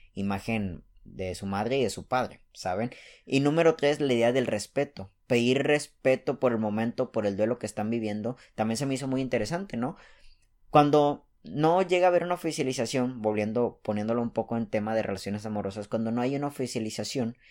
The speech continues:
nosotros podemos ver, y esto directamente lo has visto con tus amigos o con otras personas,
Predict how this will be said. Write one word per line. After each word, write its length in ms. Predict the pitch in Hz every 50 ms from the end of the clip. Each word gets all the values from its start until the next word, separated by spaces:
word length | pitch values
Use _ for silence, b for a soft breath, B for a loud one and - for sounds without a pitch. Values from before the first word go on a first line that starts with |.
| b b b b b b b b -
nosotros 340 | 120 117 - - 139 131
podemos 320 | - - 117 117 123 127 120
ver, 140 | 127 127 127
y 80 | 107 98
esto 400 | 98 - - 110 104 101 - _ -
directamente 560 | - 107 101 101 - - 107 104 104 101 107
lo 100 | 107 101
has 80 | 101 98
visto 240 | 101 - - 104
con 140 | - 107 98
tus 160 | 98 101 -
amigos 420 | 104 98 110 117 117 117 117 120 -
o 80 | 98
con 160 | - - 95 98
otras 220 | 95 - 107 -
personas, 500 | - - - - 139 123 120 123 -